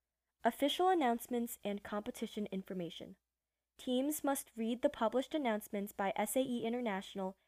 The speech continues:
and the other organizing bodies and be familiar with all official announcements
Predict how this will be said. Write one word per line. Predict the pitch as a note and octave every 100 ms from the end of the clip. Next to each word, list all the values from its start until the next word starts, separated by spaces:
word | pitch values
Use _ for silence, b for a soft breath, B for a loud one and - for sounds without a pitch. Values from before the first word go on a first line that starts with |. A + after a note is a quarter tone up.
| _ -
and | A3+
the | B3+ -
other | A3 B3
organizing | C4+ A#3+ B3 A3+ A3 A3+
bodies | G3+ F#3 F#3 F#3+ G#3
and | G#3+
be | A#3+
familiar | B3+ D#4 C4 A3+ G#3+ G3+
with | G3+ G3
all | - G3+ A3
official | B3 A#3 A3+ A3
announcements | A3 F#3+ F#3+ - G3 -